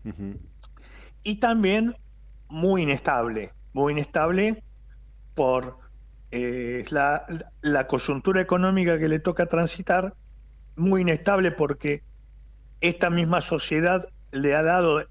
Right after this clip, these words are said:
Speaker 2: préstamo de, porque no hay una identidad libertaria por más que se diga en la tele, ¿no? No
Speaker 1: Ujú.
Speaker 2: existe.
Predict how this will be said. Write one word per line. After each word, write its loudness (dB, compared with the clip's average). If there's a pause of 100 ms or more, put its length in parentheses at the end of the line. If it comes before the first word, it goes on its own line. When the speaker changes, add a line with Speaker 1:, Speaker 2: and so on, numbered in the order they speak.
(120)
Speaker 2:
préstamo 0
de, -2
porque -4
no 2
hay 2
una 2
identidad 0 (440)
libertaria 2
por 2
más 0
que 0
se -8
diga -2
en 0
la 0
tele, -4
¿no? -4
No -4
Speaker 1:
Ujú. -
Speaker 2:
existe. -4